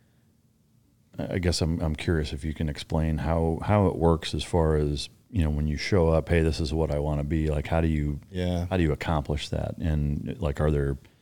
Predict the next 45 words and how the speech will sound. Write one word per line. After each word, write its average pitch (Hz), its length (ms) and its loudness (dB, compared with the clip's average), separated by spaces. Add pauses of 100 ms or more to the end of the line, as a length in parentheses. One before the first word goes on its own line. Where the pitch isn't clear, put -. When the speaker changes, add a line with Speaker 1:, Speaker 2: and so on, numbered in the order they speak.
(800)
Speaker 1:
kinda 82 200 0
gatekeepers 82 720 4
where 78 120 2
it's 73 100 -2
like 76 180 2
your 80 80 -4
grades 82 280 4
have 80 140 2
to - 60 -10
be 80 120 -2
a - 20 2
Speaker 2:
Yep. 78 80 0
Speaker 1:
certain 78 320 2
to 71 80 -2
qualify 78 500 2
for 76 160 -4
this, 78 300 0
or, 76 100 -2
like, 73 160 -2
how 85 120 2
does 71 140 0
that 76 160 0
whole 71 140 -2
thing 69 240 -6
work? 67 300 -6
Speaker 2:
Yeah, 98 320 6
I - 20 4
mean, 101 120 2
there's 101 200 4
cer-, 120 160 4
there 101 240 2
certainly 107 400 6
is, 95 140 6
because 98 360 4
everything 151 360 6
is 90 140 4
based 92 420 2
on 87 80 0
class 85 340 0
rank, 87 300 0
and 90 60 -4
your 87 100 -2
class 95 320 2
rank 92 260 2
is, 90 240 0